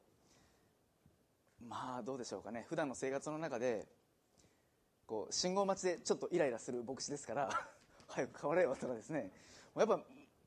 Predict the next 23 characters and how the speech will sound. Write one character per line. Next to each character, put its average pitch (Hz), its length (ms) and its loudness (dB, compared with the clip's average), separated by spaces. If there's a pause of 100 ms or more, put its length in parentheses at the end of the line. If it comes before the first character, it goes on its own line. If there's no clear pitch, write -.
(520)
待 185 180 -2
つ 202 40 0
こ 190 60 4
と 156 100 2
苦 170 180 4
手 190 60 -2
だ 190 80 2
な 185 120 0
っ - 40 -4
て - 100 -8
個 208 140 2
人 247 120 4
的 254 100 4
に 247 60 4
は 160 60 2
す - 120 -2
ご 175 60 4
く 143 100 0
思 139 120 2
う - 20 -2
ん 117 40 -2
で 95 100 -4
す。 - 220 -14